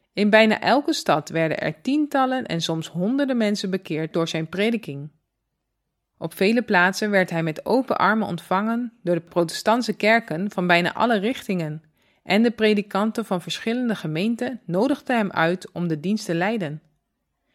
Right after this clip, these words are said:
Miller ging nooit naar een plaats als hij niet uitdrukkelijk was uitgenodigd.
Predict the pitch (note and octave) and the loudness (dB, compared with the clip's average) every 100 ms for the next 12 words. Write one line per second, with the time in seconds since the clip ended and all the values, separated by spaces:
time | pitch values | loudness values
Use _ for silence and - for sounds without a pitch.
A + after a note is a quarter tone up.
0 | _ - G#3 A#3 G#3+ G#3+ G#3 B3 D4+ D4 | _ 0 2 2 2 2 2 2 0 0
1 | C4 A3+ F#3 D3+ F#3+ - - F3 E3+ F#3 | -2 0 0 0 0 -4 -6 -2 -2 -2
2 | C#4 - E3 - A#3 - G#3+ - F3+ - | -2 -2 -2 -2 -4 -4 -6 -6 -4 -4
3 | B3+ - F3 D3 D3 - - | -4 -4 -6 -6 -10 -14 -20